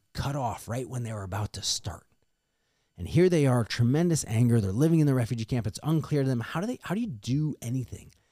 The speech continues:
How do you go to school? How do you start a business? How do you improve yourself? Incredibly hard environment. The people who are doing the best were oftentimes parents and grandparents who had really young kids.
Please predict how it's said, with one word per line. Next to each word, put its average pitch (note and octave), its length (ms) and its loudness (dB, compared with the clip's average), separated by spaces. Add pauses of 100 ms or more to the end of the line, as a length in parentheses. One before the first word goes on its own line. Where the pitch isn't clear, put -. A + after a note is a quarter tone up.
(220)
How D3 100 -2
do D#3+ 60 4
you D3+ 60 4
go C3 120 6
to F#2 80 -2
school? E3+ 520 0
How - 100 -10
do F#2 80 -6
you F#2+ 80 -6
start - 280 -8
a - 60 -14 (120)
business? D3 380 0
How A2 140 -2
do A#2 60 2
you G2+ 100 2
improve D#3 400 0
yourself? A2 280 -2 (300)
Incredibly D#3+ 640 -4
hard A2+ 240 -2
environment. D#2 500 -6 (840)
The - 60 -10
people G#3+ 280 0
who G#3 60 2
are G#3+ 40 -2
doing F3+ 200 0
the F2+ 60 0
best D#2 520 -8 (960)
were G#2 140 -2
oftentimes G2 560 -2
parents - 720 -6 (280)
and F#2 200 -6
grandparents G2 880 -4 (240)
who G#2 140 -12
had G2 160 0
really F#2+ 280 0
young E2 280 -8
kids. - 440 -20